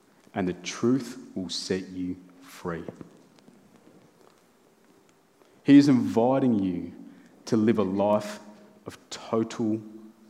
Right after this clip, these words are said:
freedom. His commands, the Holy Spirit's instructions, the things that we have in the Gospels, the things that Jesus has laid out for us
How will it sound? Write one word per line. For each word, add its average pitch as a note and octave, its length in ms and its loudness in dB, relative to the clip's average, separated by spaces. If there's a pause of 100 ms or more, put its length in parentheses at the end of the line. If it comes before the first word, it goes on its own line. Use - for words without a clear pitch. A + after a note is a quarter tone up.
freedom. - 640 -6 (1700)
His D3+ 180 4
commands, B2 540 4
the G#2+ 80 0
Holy C3+ 240 2
Spirit's B2+ 320 0
instructions, A#2+ 480 -2
the A2 80 2
things C3 180 2
that D3+ 80 4
we B2 140 0
have B2+ 260 0
in C3 80 4
the A2 60 4
Gospels, G2+ 640 -2 (380)
the C3 60 -4
things D3 200 6
that C#3 100 2
Jesus C#3 360 4
has A2 120 -4
laid A2+ 260 6
out A2+ 240 0
for A2+ 120 -4
us G2+ 160 -10